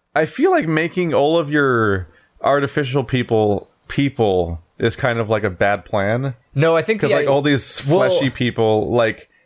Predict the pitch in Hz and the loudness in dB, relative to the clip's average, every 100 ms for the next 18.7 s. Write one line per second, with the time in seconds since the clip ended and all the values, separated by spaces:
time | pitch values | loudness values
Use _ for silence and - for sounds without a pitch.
0 | _ _ - 123 131 127 120 113 - - | _ _ -4 -2 0 -2 -2 -6 -6 -2
1 | 110 113 110 101 110 95 104 113 127 165 | 2 2 0 -4 -4 -2 0 2 2 2
2 | 190 - 254 180 123 117 147 147 147 147 | 2 2 0 2 0 0 0 0 -2 -2
3 | 120 214 151 147 262 226 214 147 175 175 | 0 0 0 2 2 2 0 2 0 0
4 | 151 135 131 127 - 160 165 165 147 - | 2 2 2 -2 -2 -2 0 0 -2 -4
5 | - 113 104 107 98 - - - _ _ | -6 -4 -2 -4 -4 -10 -16 -20 _ _
6 | _ _ _ _ _ _ _ _ _ _ | _ _ _ _ _ _ _ _ _ _
7 | _ 156 180 220 359 202 151 170 175 185 | _ -4 0 2 0 0 0 2 2 2
8 | 131 104 117 104 104 104 113 135 120 143 | 2 0 -2 -4 -4 -6 -2 0 0 -2
9 | - - 120 - - - 254 294 196 139 | -2 -2 -2 -4 -8 -2 0 2 0 0
10 | 185 165 - 185 190 147 175 139 107 - | 0 0 0 -2 0 0 0 2 0 -2
11 | - 220 233 254 - 233 202 156 185 226 | -4 0 0 0 0 2 2 2 2 2
12 | 208 - - 190 143 - 170 202 156 147 | 0 -4 -2 -4 -4 -2 2 2 2 0
13 | 143 160 - 165 156 147 - 135 156 131 | -2 -4 -6 -4 -2 -2 -4 -2 0 0
14 | 120 135 131 135 127 156 165 143 127 - | 0 -2 0 2 2 0 -2 -4 -4 -2
15 | 139 147 160 123 165 165 151 139 127 120 | 0 0 -2 -2 -2 2 2 2 2 4
16 | 143 202 214 - 165 123 104 135 143 - | 4 2 0 0 0 0 0 0 -2 0
17 | 147 143 131 117 120 139 127 120 110 107 | 0 0 0 0 -2 -2 -2 -2 -2 -2
18 | 107 131 120 104 92 95 | -2 -2 -2 -2 -2 -2